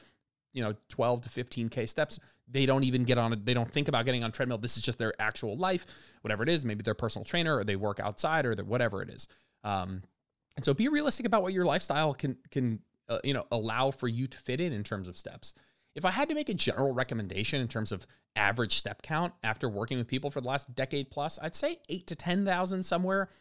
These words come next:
is a decent ballpark. Not because it is some special threshold. Uh, we'll talk about the fact that it might be in a second, but it's really not a special threshold. That it's a decent ballpark amount that's attainable, sustainable, and will give you a nice balance of those cardiovascular benefits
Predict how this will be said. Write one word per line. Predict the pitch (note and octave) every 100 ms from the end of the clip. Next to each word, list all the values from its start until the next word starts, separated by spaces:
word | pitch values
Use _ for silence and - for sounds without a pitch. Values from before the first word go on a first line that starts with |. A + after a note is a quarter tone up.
| _
is | B2+
a | A#2
decent | C3 F3 A3
ballpark. | G3 E3 - C#3 D3 - - - _ _
Not | - C#3+ G3+
because | A3+ A3 G#3
it | G3+
is | F#3
some | F#3+
special | F3 - D3+ F#3
threshold. | F3 F#3 - F#3+ F3 F3 -
Uh, |
we'll | A2
talk | - D3
about | D#3+ D3+
the | D#3+
fact | C#3+ C#3
that | B2
it | G#2
might | C3 B2+
be | C3
in |
a | A2+
second, | - F3 F3+
but | C3
it's | B2
really | D#3+ G#3 C#3
not | A#2+ B2+
a | -
special | - B2 A2+
threshold. | - D#3 - C#3+ - - - -
That | - B2+ D#2+ -
it's | C#3+
a | F3
decent | F#3 B3 A#3
ballpark | A#2 A#2 - C#3+ C#3+
amount | A2+ B2 -
that's | A2+ -
attainable, | - - F3+ F3 D#3+ C#3+
sustainable, | - - C#3+ D3+ D3+ C#3
and | -
will | A2
give | G#2+ F#3+
you | A#3
a |
nice | A3+ G#3+ G#3+
balance | C3 D3+ D#3
of | C#3+
those | C3 -
cardiovascular | A#2 C3 B2+ B2 D3 C3+
benefits | A2+ A#2 G#2+